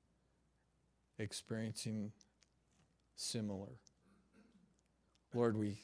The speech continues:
lift up this time to you. We pray that we would honor and glori-, glorify you in the rest of our day and this week, that you'd show us how to love our families and our friends that we gather with,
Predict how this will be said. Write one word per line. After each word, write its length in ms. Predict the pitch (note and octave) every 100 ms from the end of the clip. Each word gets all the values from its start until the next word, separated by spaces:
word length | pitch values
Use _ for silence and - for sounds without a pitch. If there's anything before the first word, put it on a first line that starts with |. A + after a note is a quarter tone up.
| G#3+ F#3
lift 300 | C3 B2 B2
up 180 | A#2
this 200 | B2 G#2+
time 280 | - A#2+ A2+ -
to 180 | -
you. 320 | A#2+ A#2 A2 G#2+ - C3+
We 160 | A#2+ A#2
pray 340 | - A#2 A2+
that 180 | A2 A#2
we 360 | C3+ A2+ A2 G#2+ - _ _ - - - - -
would 180 | A#2 A2+
honor 320 | A#2+ A2+ G#2+
and 160 | G#2
glori-, 500 | G#2 A2+ A2+ A2 A2 - D3+
glorify 520 | A#2+ A#2 A#2 - A2
you 260 | G2+ G2+ G#2+
in 100 | G2+
the 60 | G2+
rest 300 | A2+ A2 A2
of 100 | G#2+
our 140 | G#2+
day 320 | G#2+ G2 G2+
and 160 | G2+ G2+
this 200 | G2+ -
week, 240 | G#2+ G#2 - _ _ - - - - - - _ _
that 200 | A2 G#2
you'd 360 | A2+ A2 G2+ G2+ - - - - - _ -
show 360 | - C3+ A#2+ A2+
us 160 | G#2+
how 360 | A#2+ A2+ G#2+ G#2+ - - - _ _ _ - - -
to 100 | B2
love 360 | A2+ A#2 A2 A2+
our 140 | G2+
families 840 | - C3+ C#3 C3+ C3 B2+ A#2 - - _ - - - -
and 100 | A2
our 140 | G2+ G2+
friends 540 | - A#2+ A#2+ A2+ A2
that 120 | A2+
we 120 | A2+ G#2
gather 380 | G2+ G#2+ G#2+
with, 440 | G2+ G#2 G#2 G#2